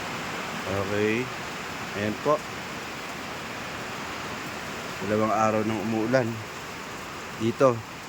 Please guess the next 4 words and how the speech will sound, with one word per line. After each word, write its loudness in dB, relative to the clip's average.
Ayan. 0
Okay. 2
Ayan. 6
Mamaya, 10